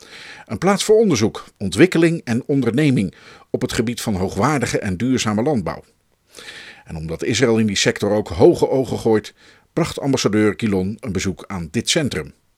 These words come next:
Nou, daarover zometeen meer, maar eerst duiken we de geschiedenis in, want de reis naar Ede begon op een heideveld, vlakbij de stad. Het decor van operatie Market Garden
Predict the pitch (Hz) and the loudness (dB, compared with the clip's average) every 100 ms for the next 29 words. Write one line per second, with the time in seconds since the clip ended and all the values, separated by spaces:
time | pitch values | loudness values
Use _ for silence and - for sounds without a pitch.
0 | _ _ - - - - - - - - | _ _ -20 -18 -16 -16 -18 -16 -10 -8
1 | 95 87 101 101 123 117 107 110 175 165 | -4 -2 0 0 0 2 4 4 2 0
2 | 147 175 156 101 165 - 139 135 131 202 | -2 -2 -4 0 0 0 -2 -2 -4 -4
3 | 180 120 120 160 - - - 107 104 107 | -2 0 2 0 -2 -16 -12 -6 0 2
4 | 117 180 110 120 - 165 117 104 - 190 | 4 2 2 -4 0 0 2 0 2 4
5 | 165 - - 95 185 135 117 80 - - | 2 -2 -4 0 0 2 0 0 -6 -16
6 | - 160 131 127 - 113 - - _ _ | -8 -6 -4 -2 0 0 -2 -14 _ _
7 | - - - - 90 87 151 - 170 85 | -20 -18 -18 -14 -10 0 2 6 4 4
8 | - 104 98 - 98 - 107 113 - 101 | 0 -2 -2 -4 -10 -6 -6 -4 -2 0
9 | 101 117 - 87 110 107 95 87 | 0 -2 -4 -4 -2 0 -2 -6